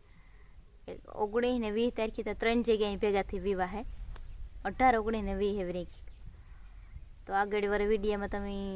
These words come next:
જોજો. ને હજી આજ આગળ હાલો તમને માની મળ્યા, આપણે કંઈ આની આ વીડિયોનો એન્ડ નથી કરવો.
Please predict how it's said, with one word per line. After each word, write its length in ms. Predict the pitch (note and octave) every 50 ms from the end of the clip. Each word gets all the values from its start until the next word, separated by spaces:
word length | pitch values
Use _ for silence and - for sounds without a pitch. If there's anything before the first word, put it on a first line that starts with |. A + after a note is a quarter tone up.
| F#3+ F#3+ G3 F#3 - - -
જોજો. 320 | A3 A3 A3 - B3 A#3+ B3 - - - - - - - - - - - - - - - - - - - - - - -
ને 140 | - F3+ F3+ F3+ B2+ F3+ F3+ F3+ F3+ F3+ F3+ F3+ F#3 F#3 F#3 F3+ F3+ F3+ F3+ F#3 F3+ F#3 G3
હજી 260 | G3+ - A3 G#3+ G#3
આજ 180 | G3+ G3+ F#3+ - - - G3
આગળ 200 | G3 - A3 A3 A3
હાલો 160 | B3 D4+ C4+
તમને 220 | - G#3 G#3 G3+ F#3+
માની 380 | G3+ G3+ G3+ G3+ G3 F#3+ F#3+
મળ્યા, 340 | G3 F#3 F3+ F3+ F3 F3+ F#3+ G3+
આપણે 240 | F#3+ F#3+ - G3 G3
કંઈ 180 | - G3 F#3+ F#3+
આની 200 | G3+ G3+ G3 G3
આ 100 | F#3+ G3
વીડિયોનો 340 | G#3 F#3+ F#3 G#3+ G3 G3+ G3+
એન્ડ 200 | G3+ G#3 G3+ G3+
નથી 300 | G3+ A#3 C#4+ - - -
કરવો. 240 | G#3 G#3 G3 G#3